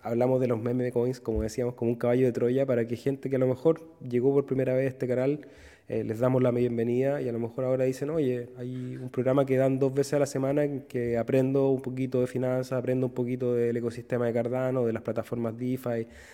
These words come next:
de los sistemas de gobernanza, me dan ganas de participar en Catalyst, me dan ganas de participar en los documentales", qué sé yo,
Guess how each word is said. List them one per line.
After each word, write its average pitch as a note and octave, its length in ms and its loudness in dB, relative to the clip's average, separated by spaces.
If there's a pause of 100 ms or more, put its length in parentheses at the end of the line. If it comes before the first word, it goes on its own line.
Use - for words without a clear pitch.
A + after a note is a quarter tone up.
de C3 160 2
los B2 120 -4
sistemas A#2 340 -2
de A#2+ 80 -2
gobernanza, A#2+ 640 -2
me A#2 100 0
dan B2 120 0
ganas A#2+ 200 0
de A#2+ 80 -4
participar A#2 720 -4
en A2 340 -4
Catalyst, A#2+ 640 0
me G#2+ 100 0
dan A#2 160 -2
ganas A#2 260 -2
de A2+ 100 -6
participar A2 460 -6
en A2 80 -4
los G#2+ 100 -4
documentales", A2 800 -4
qué C3+ 120 -10
sé B2 140 -6
yo, A2 180 -2